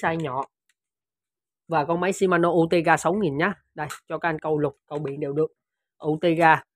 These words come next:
Utega bốn nghìn ạ. Utega bốn nghìn nhá. Đây cầm núm gỗ.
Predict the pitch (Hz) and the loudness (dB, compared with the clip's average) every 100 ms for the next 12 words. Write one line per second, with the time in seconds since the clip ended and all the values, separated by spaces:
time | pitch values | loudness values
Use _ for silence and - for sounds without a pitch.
0 | _ 170 175 165 156 156 190 190 131 127 | _ -2 0 2 4 4 4 2 0 -6
1 | _ _ _ - 190 175 175 170 160 165 | _ _ _ -8 -2 2 2 4 2 2
2 | 214 156 135 190 - - _ 160 139 139 | 0 -2 0 -2 -2 -14 _ -10 -8 -4
3 | 160 190 135 | -4 -2 -4